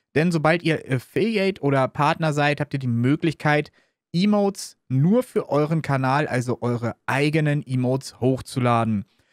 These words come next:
Und in meinem Fall sind das diese, die unter Nilsson eins vier acht neun zu finden sind. Dort gibt es schon jede Menge Emotes. Und diese Emotes können Zuschauer auf meinem Kanal benutzen,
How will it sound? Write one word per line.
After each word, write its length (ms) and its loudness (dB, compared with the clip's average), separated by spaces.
Und 140 2
in 80 2
meinem 200 2
Fall 240 2
sind 200 0
das 180 0
diese, 340 0
die 140 -4
unter 500 -2
Nilsson 460 0
eins 260 -2
vier 140 2
acht 160 -6
neun 240 2
zu 140 -4
finden 340 0
sind. 320 0
Dort 420 0
gibt 320 -4
es 140 2
schon 340 -2
jede 360 -2
Menge 420 0
Emotes. 480 0
Und 180 0
diese 240 -4
Emotes 560 0
können 340 0
Zuschauer 480 -2
auf 140 -2
meinem 220 0
Kanal 420 2
benutzen, 640 0